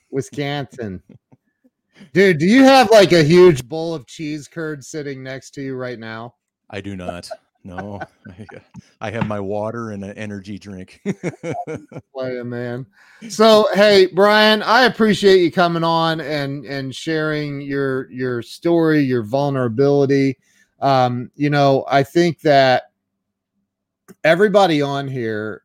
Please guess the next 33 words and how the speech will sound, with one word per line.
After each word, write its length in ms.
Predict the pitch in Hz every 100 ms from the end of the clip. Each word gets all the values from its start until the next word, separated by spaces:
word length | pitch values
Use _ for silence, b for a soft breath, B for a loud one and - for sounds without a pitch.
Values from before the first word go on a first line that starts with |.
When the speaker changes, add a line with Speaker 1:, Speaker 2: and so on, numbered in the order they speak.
| _
Speaker 1:
that 360 | 117 113 110 113
knows 420 | 117 120 113 101
you, 180 | 104 98
'cause 180 | 117 104
you, 200 | 120 127
you, 420 | 120 123 127 -
you're 280 | 120 131 127
in, 360 | 127 127 123 -
in 280 | 120 123 120
the, 260 | 120 117 - _ _ _ _
you're, 320 | 117 127 127 -
you're 180 | 120 127
in 140 | 127
the 60 | 117
same 340 | 135 127 123
circles 720 | - 123 113 120 120 110 - -
that, 240 | 101 113 - -
that 240 | 110 104 - _ _ 107
I 180 | 117
am 400 | 120 117 117 120
and 80 | 113
everybody 500 | 113 113 110 113 113
else 300 | 113 113 -
watching. 600 | 110 110 107 - 110 110
And, 160 | 101 95 b b b b
um, 400 | 101 107 104 104 -
I 140 | 127
can 200 | 123 123
tell 300 | 107 139 135
you 320 | 135 127 120 110
that, 480 | 113 110 107 104 - _ -
that, 460 | 107 107 101 - 110
um, 360 | 104 98 98